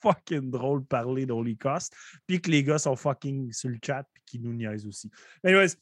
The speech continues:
je donne un six point cinq, les gars de Holy Cost. Euh, je trouve ça fucking drôle. Euh, je veux vous voir live, par exemple. So, une fois que je vous vois live, je revisite l'album, puis ma note va être revisitée aussi.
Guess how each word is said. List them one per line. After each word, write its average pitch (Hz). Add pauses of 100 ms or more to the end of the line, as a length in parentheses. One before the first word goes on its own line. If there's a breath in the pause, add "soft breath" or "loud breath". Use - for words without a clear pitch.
(260)
je 123
donne 175
un 165
six 156
point 185
cinq, 170
les 139
gars 143
de 135
Holy 131
Cost. 139 (460 loud breath)
Euh, 131
je 131
trouve 147
ça 147
fucking 147
drôle. 135 (420)
Euh, 127
je 113
veux 170
vous 151
voir 139
live, 127
par 117
exemple. 113 (320)
So, 117 (320)
une 147
fois 147
que 131
je 117
vous 127
vois 123
live, 123
je 110
revisite 113
l'album, 110
puis 113
ma 107
note 107 (220)
va 110
être 107
revisitée 104 (120)
aussi. -